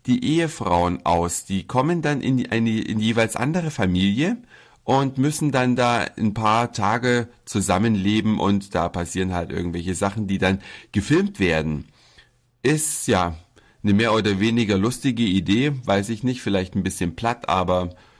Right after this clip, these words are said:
wenn's die Leute angucken wollen, dann ist es ja auch legitim. Nur der Knüller bei einer der demnächst ausgestrahlten Folgen wird sein, dass die Ehefrau, die da getauscht wird, in diesem Fall Olivia Jones ist.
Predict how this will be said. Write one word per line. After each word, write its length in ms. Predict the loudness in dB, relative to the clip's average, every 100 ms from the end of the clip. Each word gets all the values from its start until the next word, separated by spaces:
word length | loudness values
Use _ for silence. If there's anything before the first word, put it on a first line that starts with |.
| _ _ -2
wenn's 380 | 0 0 -2
die 80 | 0
Leute 320 | 2 2 0
angucken 480 | -4 -4 -6 -4 -2
wollen, 340 | 0 0 0 -2
dann 200 | -2 -2
ist 180 | -4
es 140 | -6 -2
ja 80 | -2
auch 100 | -2
legitim. 720 | -4 -6 -6 -2 0 -2 -4 -18 -20 -16 -2
Nur 520 | 2 4 2 0 -4 -12 _ _
der 120 | -4 -2
Knüller 600 | 0 0 0 -2 -6 -4
bei 240 | 0 0
einer 300 | 2 2 2
der 280 | 0 -2 -2 -6 _ -2
demnächst 400 | 0 0 -2 0
ausgestrahlten 760 | 0 0 -4 -6 -4 -4 -4 -6
Folgen 480 | -4 -2 0 0 0
wird 180 | -2
sein, 420 | 0 -2 0 -4 -8 -20 -20 _
dass 400 | 0 0 -2 -10 _ _ -2
die 260 | -2 -2 0
Ehefrau, 880 | 0 0 -4 -4 0 2 0 -4 -6
die 80 | -2
da 160 | -2
getauscht 560 | -2 -4 -2 0 -2 -2
wird, 180 | -4 0
in 140 | 0
diesem 300 | 0 0 -2
Fall 320 | -2 -4 -6 -10 _ _
Olivia 580 | -2 2 2 2 -2 -2 -10 -4
Jones 360 | 0 2 0 -4
ist. 360 | -6 -8 -14